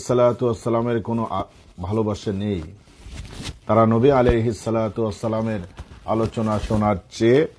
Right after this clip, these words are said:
নভেল নাটক পড়া এবং ইন্টারনেটের বিভিন্ন মুখরোচক আলোচনা শোনা এবং পড়া, এটি তাদের কাছে বেশি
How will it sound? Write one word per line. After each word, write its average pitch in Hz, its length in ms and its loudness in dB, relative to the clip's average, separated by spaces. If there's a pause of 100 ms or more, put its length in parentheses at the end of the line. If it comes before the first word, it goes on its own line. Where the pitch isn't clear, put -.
(720)
নভেল 110 420 6
নাটক 117 360 2
পড়া 107 300 4 (960)
এবং 104 220 0 (160)
ইন্টারনেটের 113 680 2
বিভিন্ন 113 440 4 (600)
মুখরোচক 139 720 6 (1120)
আলোচনা 113 540 2
শোনা 113 400 -2 (160)
এবং 110 320 0 (600)
পড়া, 113 260 6 (100)
এটি 110 300 0
তাদের 104 320 0
কাছে 101 280 -4
বেশি 98 340 -2